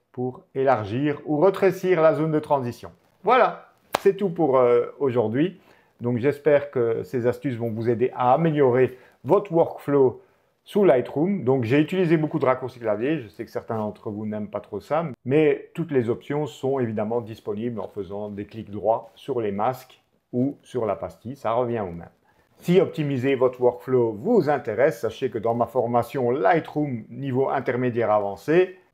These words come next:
j'ai réalisé vingt-cinq heures de cours où je vous dévoile encore plein d'autres astuces, mais surtout une méthodologie du développement où l'on voit par exemple la technique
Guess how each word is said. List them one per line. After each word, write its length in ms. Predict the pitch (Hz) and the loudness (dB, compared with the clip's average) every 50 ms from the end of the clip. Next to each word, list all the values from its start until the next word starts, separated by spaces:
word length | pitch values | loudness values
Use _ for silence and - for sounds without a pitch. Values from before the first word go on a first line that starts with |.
| _ _ 113 | _ _ -6
j'ai 100 | 113 120 | -4 0
réalisé 400 | 113 120 117 117 113 104 117 113 | 2 2 2 2 0 -4 -4 -4
vingt-cinq 600 | 101 120 165 180 156 - - 139 131 123 - 135 | 0 2 2 2 2 -2 -6 -6 -6 -6 -2 2
heures 260 | 123 120 117 110 - - - _ - | 4 4 4 2 0 -12 -20 _ -16
de 140 | 107 107 104 | -12 -12 -12
cours 600 | - - - 135 151 170 185 196 180 170 - _ _ _ _ - | -12 -8 -4 -2 0 0 0 0 -2 -6 -12 _ _ _ _ -2
où 240 | 156 165 185 185 165 | 2 4 4 4 4
je 100 | 127 123 | 4 2
vous 160 | 113 120 123 | 0 -2 -2
dévoile 280 | 110 113 101 113 107 101 | -2 0 2 2 2 2
encore 300 | 98 98 - 104 - - _ - | 0 -6 -8 -14 -16 -16 _ -4
plein 200 | 131 135 135 120 | 0 0 0 0
d'autres 440 | 107 110 104 - - 104 95 92 101 | 0 -4 -8 -8 -14 -18 -14 -10 -8
astuces, 440 | 98 95 - - - 156 165 - 127 | -8 -8 -10 -6 -4 -4 -4 -4 -2
mais 120 | 123 131 | -2 -2
surtout 420 | 123 - - - - 123 120 - _ _ _ - | -2 -2 -12 -12 -10 -10 -10 -10 _ _ _ -10
une 140 | 123 120 | -6 -4
méthodologie 720 | 123 135 135 127 135 127 117 120 110 113 110 101 117 120 | -2 -2 -2 -2 -2 -2 -2 0 -2 -2 -6 -6 -10 -10
du 140 | 107 113 127 | -8 -8 -2
développement 800 | 135 156 139 104 107 95 - - - 117 120 127 135 135 131 - - | 0 0 0 0 -2 -4 -4 -4 0 2 4 4 4 2 -2 -4 -4
où 160 | 170 165 160 | -4 -2 -2
l'on 200 | 147 127 113 113 | 0 0 -2 -2
voit 420 | 104 104 117 120 123 131 - - - _ _ _ _ - | -2 2 4 4 4 4 2 -2 -14 _ _ _ _ -8
par 140 | - 101 101 | -6 -4 -2
exemple 520 | 101 101 98 98 117 113 110 110 - 110 | -2 -4 -2 0 2 0 0 0 -2 -2
la 160 | 104 104 104 101 | 0 0 0 0
technique 600 | - 120 113 - - 120 120 110 - - - | -2 -10 -10 -8 -8 -6 -6 -6 -8 -16 -20